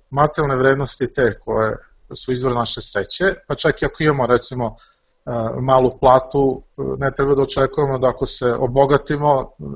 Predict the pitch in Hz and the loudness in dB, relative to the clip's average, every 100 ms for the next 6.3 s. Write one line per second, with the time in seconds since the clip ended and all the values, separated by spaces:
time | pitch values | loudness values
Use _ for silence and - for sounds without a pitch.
0 | 131 127 120 110 113 117 123 123 127 123 | -6 -4 -4 -4 -10 -16 -18 -20 -4 0
1 | 120 123 113 113 - 135 123 123 - 127 | 2 0 -2 -8 -4 0 0 0 2 2
2 | - 123 - 131 - 139 - 135 143 139 | 0 -6 -2 -2 -2 -4 -4 -6 0 0
3 | 123 - - - - 135 - 135 135 - | 0 -8 -20 -10 -2 -2 -2 -4 -6 -4
4 | 143 135 139 127 - _ 131 - 135 - | -4 -4 -4 -4 -8 _ -4 -2 -4 -4
5 | 135 131 131 - - 131 - 131 127 123 | -2 2 2 0 -6 -8 -6 -6 -4 -2
6 | 127 - | -2 -4